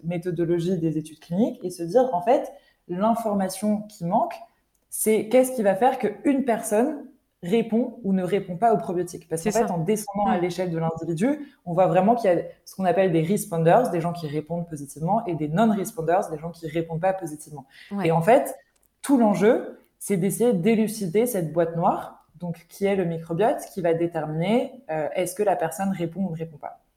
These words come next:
Speaker 1: Donc,
Speaker 2: Mm.
Speaker 1: toute la mission de The Serious Gut, c'est de réussir à utiliser ces outils biologiques, mais aussi ces outils, bah, de symptômes et de ressentis, donc grâce à une expérience digitale et trop cool pour, euh, pour les clients,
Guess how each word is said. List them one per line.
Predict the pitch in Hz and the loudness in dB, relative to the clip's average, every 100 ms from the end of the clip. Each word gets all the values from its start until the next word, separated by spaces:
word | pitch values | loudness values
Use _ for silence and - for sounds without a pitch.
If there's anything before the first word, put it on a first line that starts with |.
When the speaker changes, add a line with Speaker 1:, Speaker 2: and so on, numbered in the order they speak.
| _ | _
Speaker 1:
Donc, | 165 190 | 0 0
Speaker 2:
Mm. | |
Speaker 1:
toute | - 262 | 2 2
la | 220 | 4
mission | 185 208 - 202 202 | 6 4 2 -2 -2
de | 180 | -2
The | 165 160 | -2 -4
Serious | 160 151 156 | -4 -4 2
Gut, | 220 247 | 4 4
c'est | 208 | 2
de | 160 | -2
réussir | 160 185 180 - 180 175 - _ _ - | 0 0 0 -2 -4 -4 -10 _ _ -4
à | - | -2
utiliser | 185 160 185 170 196 | -4 -4 -2 0 0
ces | 185 165 160 | 0 -4 -4
outils | 160 190 180 - | -6 -4 -4 -6
biologiques, | 147 156 165 156 151 294 - - _ _ 170 | -8 0 0 2 0 -2 -4 -12 _ _ -2
mais | 180 180 | 0 0
aussi | 175 185 | 0 -4
ces | 185 170 156 | -2 -4 -4
outils, | 156 190 175 | -6 -2 0
bah, | 160 139 | 0 -2
de | 143 | -4
symptômes | 151 160 160 180 165 | -6 -6 -4 -2 -2
et | 156 | -2
de | |
ressentis, | 147 143 147 - 285 - - _ _ _ _ _ _ - | -4 -4 -4 2 4 2 -6 _ _ _ _ _ _ -6
donc | 160 165 | 0 4
grâce | 160 180 | 8 6
à | 180 | 6
une | 165 | 2
expérience | 165 170 170 160 | 2 0 0 0
digitale | 160 156 165 170 175 | -2 -2 6 8 10
et | 160 | 8
trop | 165 165 | 2 -6
cool | 165 165 | -4 -4
pour, | 165 156 | -2 -2
euh, | 143 | -2
pour | 143 147 | -4 -8
les | 135 | -8
clients, | 165 214 | 2 2